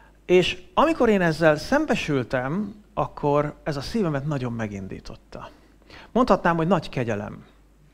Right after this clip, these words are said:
jelent meg a szívemben. Miért? Mert, mert láttam az ő teljes odaadását, amikor valamiért megdolgozott,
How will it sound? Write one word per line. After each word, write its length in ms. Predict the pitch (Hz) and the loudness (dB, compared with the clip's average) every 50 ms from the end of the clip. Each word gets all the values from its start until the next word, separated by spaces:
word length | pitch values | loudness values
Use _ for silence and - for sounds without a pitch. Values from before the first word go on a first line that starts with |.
| - - - - | -20 -20 -16 -4
jelent 320 | - 135 120 117 113 110 | 0 0 0 0 0 -4
meg 140 | 127 123 120 117 | -8 -10 -10 -10
a 40 | |
szívemben. 580 | 120 - - - - - - - 117 123 - - - - - - - - - - - - - | -12 -12 -14 -14 -14 -14 -16 -16 -16 -18 -20 -20 -20 -20 -20 -20 -20 -20 -18 -16 -16 -12 -4
Miért? 400 | - 226 330 392 254 175 151 - | -2 2 2 6 6 4 4 4
Mert, 300 | 170 180 175 160 - - - - - - - - - - - | 2 2 2 2 0 -8 -16 -16 -20 -20 -20 -20 -20 -18 -8
mert 400 | - 160 170 160 - - - - - - - - - - - - | 0 0 0 0 0 -4 -14 -18 -18 -20 -20 -20 -20 -20 -10 -4
láttam 580 | 143 143 185 247 302 330 320 - - 214 190 | 0 4 4 4 4 4 0 0 0 2 2
az 120 | 175 156 170 | 2 0 2
ő 140 | 170 165 170 - - - | 0 0 0 -4 2 4
teljes 380 | 285 294 311 254 208 170 - | 4 4 6 4 2 0 0
odaadását, 1160 | 180 160 147 143 135 131 127 131 127 117 117 - - - 123 120 127 175 214 - - - - - - _ _ _ _ _ _ _ _ _ _ _ _ - _ - - - - - - | -2 0 0 2 0 2 2 0 0 0 -2 -6 -10 -10 -10 -8 -8 -8 -10 -10 -12 -16 -16 -18 -20 _ _ _ _ _ _ _ _ _ _ _ _ -20 _ -20 -20 -20 -18 -12 -4
amikor 460 | - 165 175 165 - 170 170 170 175 | -2 0 0 0 4 4 4 4 6
valamiért 500 | 185 277 330 294 247 220 185 170 156 - | 6 4 4 6 4 6 4 4 4 2
megdolgozott, 960 | 185 208 240 202 180 160 165 151 143 139 143 131 151 165 165 165 - - - | 2 2 2 2 2 2 2 2 2 2 -2 0 0 0 0 -2 -6 -16 -16